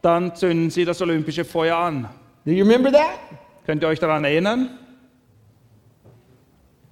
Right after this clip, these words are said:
Speaker 2: No. <laughs> They have a composer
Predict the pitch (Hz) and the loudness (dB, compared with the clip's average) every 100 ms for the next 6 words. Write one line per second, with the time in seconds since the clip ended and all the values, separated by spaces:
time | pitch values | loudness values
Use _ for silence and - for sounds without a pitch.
0 | _ _ _ _ - 143 156 202 - - | _ _ _ _ -8 -4 -4 -6 -16 -20
1 | - - _ - - - - - - - | -20 -20 _ -20 -20 -20 -20 -20 -16 -14
2 | - 196 - 185 - - 190 - - 190 | 0 0 2 -2 -2 -8 -8 -8 -8 -6
3 | 117 110 - 220 - - - - - - | -6 -8 -10 -14 -12 -14 -14 -16 -14 -16
4 | - - 175 170 135 - - - - _ | -14 -10 -8 -8 -12 -20 -20 -20 -20 _
5 | - - - - - - 165 254 262 269 | -20 -20 -20 -20 -20 -2 2 4 4 0
6 | 311 370 359 302 247 240 233 202 - - | -2 0 -2 -4 -2 0 0 -2 -10 -20
7 | - 277 254 - 359 381 285 185 147 156 | -8 -2 0 2 2 2 2 -2 -6 -8